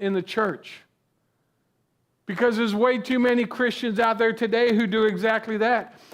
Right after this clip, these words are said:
And it's very easy to do that in a lot of churches. 'Cause a lot of churches don't preach heaven and hell. The difference from one of your friends being way up in number one and being in the yellow center,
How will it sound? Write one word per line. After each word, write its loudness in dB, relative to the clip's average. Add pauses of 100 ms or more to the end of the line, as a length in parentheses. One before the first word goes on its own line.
(100)
And 2
it's -2
very 2
easy 0
to -2
do 0
that 4
in 0
a 0
lot 2
of -4
churches. -2 (800)
'Cause 0
a 4
lot 4
of -4
churches 0
don't 0 (220)
preach -2
heaven 0
and 2
hell. -2 (1120)
The 2
difference 0
from 2
one 4
of 2
your 2
friends 2
being 2
way 4
up 2
in 2
number 2
one 2
and 0
being 0
in 2
the 0
yellow 2
center, -2